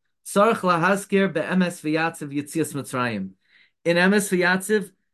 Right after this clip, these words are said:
you have to mention Yitzias Mitzrayim. Because by saying Emes V'yatziv, you're Yotzei, the mitzvah of Zechiras Yetzias Mitzrayim. So when you say Mi Mitzrayim Ga'altanu,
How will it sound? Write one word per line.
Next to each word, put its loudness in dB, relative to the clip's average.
you -2
have -2
to -2
mention -2
Yitzias -4
Mitzrayim. 0
Because -2
by 2
saying 2
Emes -2
V'yatziv, 0
you're 0
Yotzei, 0
the -4
mitzvah -6
of -2
Zechiras -2
Yetzias -6
Mitzrayim. -2
So -6
when -2
you -2
say 0
Mi 0
Mitzrayim 0
Ga'altanu, -4